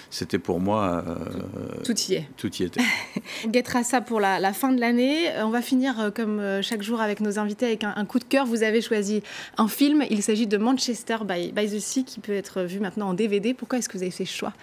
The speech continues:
Speaker 1: Bah, c'est un, c'est un film que j'ai, euh, très honnêtement raté à sa sortie. Je sais qu'il a eu beaucoup de prix, beaucoup de distinctions, enfin, même si je suis pas fanat de ces, de ces choses-là, mais, euh,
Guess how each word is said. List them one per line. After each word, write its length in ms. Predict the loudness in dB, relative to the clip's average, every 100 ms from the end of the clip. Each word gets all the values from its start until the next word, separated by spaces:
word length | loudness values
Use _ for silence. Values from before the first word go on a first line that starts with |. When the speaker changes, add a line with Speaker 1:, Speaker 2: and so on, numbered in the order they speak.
| -16 -14 -14 -16 -20 -16 -10
Speaker 1:
Bah, 100 | -4
c'est 120 | -2
un, 60 | 0
c'est 120 | 2
un 60 | 0
film 180 | 0 -2
que 120 | 0
j'ai, 200 | 2 2
euh, 120 | 2
très 420 | -2 -8 -4 -2
honnêtement 300 | -2 -2 -2
raté 280 | -2 -2 -2
à 60 | -2
sa 160 | -4
sortie. 380 | -6 -8 -6 -6
Je 60 | -4
sais 180 | -6 -4
qu'il 160 | -2
a 20 |
eu 60 | -2
beaucoup 240 | -2 -8
de 40 | -12
prix, 280 | -10 -6 -6
beaucoup 240 | -6 -8
de 40 |
distinctions, 540 | -8 -8 -8 -10 -8 -8
enfin, 160 | -6
même 160 | -6 -6
si 160 | -8 -10
je 60 |
suis 80 | -10
pas 160 | -10 -8
fanat 260 | -6 -6
de 60 | -8
ces, 120 | -10
de 60 | -12 -12
ces 140 | -10
choses-là, 340 | -8 -4 -2
mais, 240 | 2 2 0 -8 -12 -12 -8 0
euh, 800 | 2 2 2 0 0 -2 -2